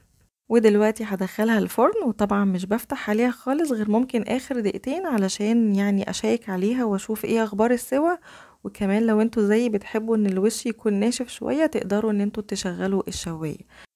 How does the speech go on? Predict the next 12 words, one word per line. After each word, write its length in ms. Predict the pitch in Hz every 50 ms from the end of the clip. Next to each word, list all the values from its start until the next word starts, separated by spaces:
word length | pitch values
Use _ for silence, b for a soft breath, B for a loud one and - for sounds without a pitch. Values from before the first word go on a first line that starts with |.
| _ _ -
وبنتأكد 640 | 226 220 226 226 220 - - 220 - - 220 185
ان 120 | 185 185 190
هي 140 | 196 208 214
استوت 440 | 208 - - 214 214 214 208 -
تمامًا 360 | - 165 170 190 214 240 247 240
ان 260 | 226 220 202 185 185
احنا 220 | 196 - - 185
نعمل 320 | 175 175 180 185 180 170 -
تيست 320 | - 214 214 - - 196
كده 220 | - 208 196 202
بالعود 360 | 190 190 175 175 180 196 196 196
الخشبي، 640 | 185 - - 220 226 - 247 226 233 240 262